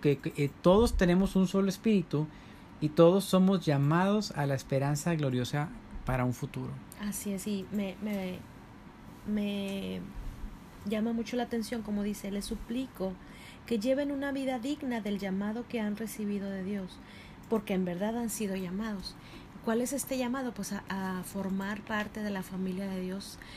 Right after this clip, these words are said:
Speaker 2: Como ya lo hemos, eh, estudiado en los capítulos anteriores, em, dice que hemos sido adoptados, ¿verdad? El Señor nos eligió desde antes de la fundación del mundo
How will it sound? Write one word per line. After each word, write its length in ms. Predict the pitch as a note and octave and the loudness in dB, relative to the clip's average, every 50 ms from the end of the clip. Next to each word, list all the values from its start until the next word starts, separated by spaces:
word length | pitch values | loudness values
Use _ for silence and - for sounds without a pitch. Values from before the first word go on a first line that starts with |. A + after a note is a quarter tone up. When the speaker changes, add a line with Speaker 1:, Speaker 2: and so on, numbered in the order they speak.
| - - - - | -16 -16 -16 -10
Speaker 2:
Como 200 | - G3 F#3+ F#3+ | -6 -2 -2 0
ya 160 | F#3+ G3 F#3+ | 0 0 0
lo 80 | G3+ G#3+ | 0 0
hemos, 340 | A3 A3+ A#3+ A#3 - - - - - | 0 0 -2 -2 -4 -8 -12 -10 -4
eh, 240 | - G#3 G3 G3 G3 | -2 -2 0 0 -2
estudiado 600 | F#3 - - A3+ G#3 A3+ A3+ A#3 A#3+ B3 C4 C4 | -4 -4 -2 0 2 2 2 2 2 2 0 0
en 140 | C4 A#3+ A#3 | 0 0 0
los 140 | G#3+ G3+ - | -2 -2 -4
capítulos 560 | - G3+ G#3 G#3 G3 - A3+ A#3 A#3+ A3+ - | -6 -8 -6 -6 -6 -4 -2 -2 -2 -2 -2
anteriores, 640 | A#3 G#3+ G3 G3 F3+ G3+ G3 G3 G3 G#3+ A3+ - - - - - - - - - - - - | -4 -4 -4 -6 -4 -4 -4 -4 -4 -6 -8 -10 -12 -16 -16 -18 -16 -16 -18 -18 -18 -14 -6
em, 460 | - G3 F#3+ F#3 F3 E3+ E3 D#3 C#3 - - - - - - - - - - - - - - - - - - - - | -4 -2 0 0 0 -2 -2 -4 -6 -8 -12 -16 -18 -18 -18 -18 -18 -18 -18 -18 -18 -18 -18 -18 -20 -18 -16 -8 -4
dice 280 | F#3 F#3 F#3+ - - G3+ | -4 -2 -2 -2 -2 -4
que 340 | - G#3+ G#3 F#3+ - - F#3 | -2 0 0 0 0 -2 -2
hemos 220 | F#3+ G#3+ A#3 A3+ | 0 0 0 0
sido 240 | - B3 A#3 B3 B3+ | 0 0 2 2 2
adoptados, 1080 | - - G#3 G3 G3 F#3 - - - G#3+ G#3 G3+ A3 A#3+ B3 A3 F#3 F3 - - - - - - | 2 2 0 0 -2 -4 -6 -4 0 0 2 2 2 2 0 -2 -4 -6 -8 -10 -10 -12 -12 -10
¿verdad? 200 | G3 F#3 F#3 F#3+ | -6 -4 -4 -4
El 80 | F#3 F3+ | -4 -4
Señor 280 | - G#3 G3 G3 G3+ | -2 -2 -2 -2 -2
nos 160 | A3 A#3 - - | -2 -4 -4 -4
eligió 560 | A#3 G#3+ G#3 G3+ - - - A3 A3+ A#3+ B3 | -2 -2 -2 -4 -6 -6 -4 -4 -2 -2 -2
desde 260 | B3+ B3+ G#3 G3 A3+ | -2 -2 -2 0 -2
antes 280 | G#3+ G#3+ G#3+ G#3 A#3+ A3 | -2 -2 -2 -4 -4 -4
de 100 | A3+ A3 | -4 -4
la 100 | G#3 G3+ | -4 -6
fundación 460 | - G3 F#3+ F#3 F#3 - - G3 G3 | -6 -6 -8 -6 -6 -6 -6 -6 -4
del 140 | G3+ G#3 G3+ | -4 -2 -2
mundo 400 | G#3 G#3+ G#3+ G#3+ A#3 C4 D4+ | -2 -4 -4 -4 -6 -6 -8